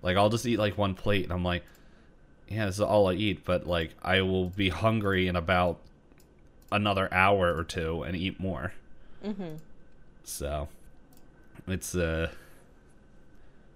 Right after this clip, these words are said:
Speaker 1: yeah,
Speaker 2: All right, so then the
Speaker 1: so.
Speaker 2: question is, are mashed potatoes the first thing you go to when you go to get seconds?
Speaker 1: It could be.
Speaker 2: Okay. For me,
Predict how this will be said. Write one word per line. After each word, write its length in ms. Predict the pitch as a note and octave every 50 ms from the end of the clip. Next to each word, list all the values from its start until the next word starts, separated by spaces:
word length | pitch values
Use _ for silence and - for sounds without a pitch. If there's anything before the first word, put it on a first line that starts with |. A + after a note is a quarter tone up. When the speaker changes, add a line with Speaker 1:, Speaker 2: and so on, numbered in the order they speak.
| - - - - - - - - -
Speaker 1:
yeah, 200 | - - A1+ - -
Speaker 2:
All 80 | G#3 F#3+
right, 140 | - F3+ -
so 80 | -
then 100 | A3+ G#3+
the 80 | G#3 G#3
Speaker 1:
so. 60 | -
Speaker 2:
question 260 | A#3+ G#3+ - - A3+
is, 240 | G#3 G3+ F#3+ - - - - - - - - - - - - - - - - - - - - - - - - - - - - - -
are 200 | G3+ G#3+ A3+ A#3
mashed 280 | A#3 G#3+ G3 G3+ - -
potatoes 360 | G3 G#3+ G3+ F3+ F3 F3 -
the 100 | F3 F3
first 360 | - - F#3 F3 F3+ - -
thing 100 | - F3
you 120 | F3 E3+ D#3+
go 260 | D#3+ E3+ D3+ D3 D3
to 340 | C#3+ - - D3 C#3 - C#3
when 160 | C#3+ D3 C#3
you 80 | C#3 C3+
go 140 | D3 C#3+
to 80 | C3 C3
get 160 | C3+ - -
seconds? 640 | - - - - - - - - - - - - - - - - - - - - - - - - - - - - - - - - - - - - -
Speaker 1:
It 100 | F3 -
could 160 | G#3+ G3+ F3
be. 200 | F#2 E2+ F2 - - - - - - - - - - -
Speaker 2:
Okay. 300 | F#3+ F#3 F3+ - - - - - - - - - -
For 160 | - - C4+
me, 400 | C#4+ D#4 E4 E4 E4+ F4 E4+ -